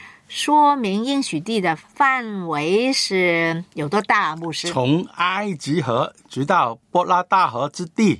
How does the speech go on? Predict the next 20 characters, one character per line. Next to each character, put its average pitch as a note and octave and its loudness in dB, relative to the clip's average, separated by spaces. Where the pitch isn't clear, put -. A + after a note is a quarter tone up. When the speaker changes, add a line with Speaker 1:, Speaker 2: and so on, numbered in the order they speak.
Speaker 1:
啊。 F3+ 0
Speaker 2:
就 C3+ -4
是 A#2 -2
幼 D3 -2
发 D3 -2
拉 D#3+ 2
底 G#2+ -8
河。 G#2 -4
Speaker 1:
对， F#3+ 0
现 A3 0
在 G3+ 2
我 D3+ -4
们 E3+ -6
称 G3 -4
为 E3+ 0
幼 F3+ 0
发 E3 0
拉 E3+ 2
底 E3 -10
河。 C3+ -6